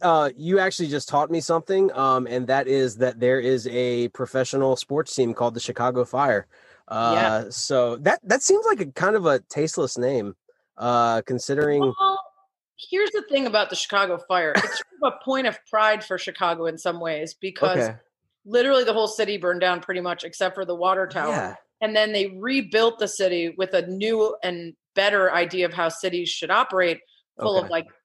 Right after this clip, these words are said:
Speaker 2: alleys and green spaces and whatever. So that's why, unlike New York, we
Speaker 1: Sure.
Speaker 2: don't have to put our garbage in the middle of the street at night. We have alleys and
Speaker 1: Shots
Speaker 2: garbage
Speaker 1: fired.
Speaker 2: spaces so that it's not just stinking on the street all the time.
Speaker 1: Okay.
Speaker 2: Um,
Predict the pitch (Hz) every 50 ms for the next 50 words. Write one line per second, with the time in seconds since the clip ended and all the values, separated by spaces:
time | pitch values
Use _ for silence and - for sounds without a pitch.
0 | _ _ - 190 190 202 202 202 202 202 202 170 190 175 165 170 147 - - 190
1 | 185 190 196 185 - - 196 185 180 180 - 180 170 180 170 170 170 156 170 180
2 | - 214 208 196 190 - 208 185 180 - 202 202 202 196 185 170 175 175 175 180
3 | 202 196 185 117 110 180 - 175 180 185 180 - 180 170 _ - 196 190 175 175
4 | 170 - 170 160 165 175 214 233 254 233 - - - _ _ 190 190 185 180 170
5 | 165 160 160 175 175 175 170 165 165 - - - 160 151 165 185 226 240 - 262
6 | 285 302 330 339 - 381 320 - - _ _ _ _ _ _ _ _ 185 196 214
7 | 226 226 196 170 165 190 - - 156 160 165 180 196 226 247 262 285 302 302 285
8 | - - - 185 175 139 - _ _ - 165 143 165 - - 240 247 240 262 123
9 | 104 208 202 - 233 233 247 247 - - 285 294 311 302 - - - - - 185
10 | 180 - - - 160 - - 180 180 185 196 190 190 190 185 - - - 160 165
11 | - - - - - - 202 190 190 190 - 214 226 226 220 214 190 185 175 170
12 | - - - - - 156 170 220 233 277 285 302 330 - - 330 330 339 349 349
13 | 330 - _ _ _ _ - - 104 175 - - 190 220 226 226 226 233 226 226
14 | 220 226 226 226 233 226 -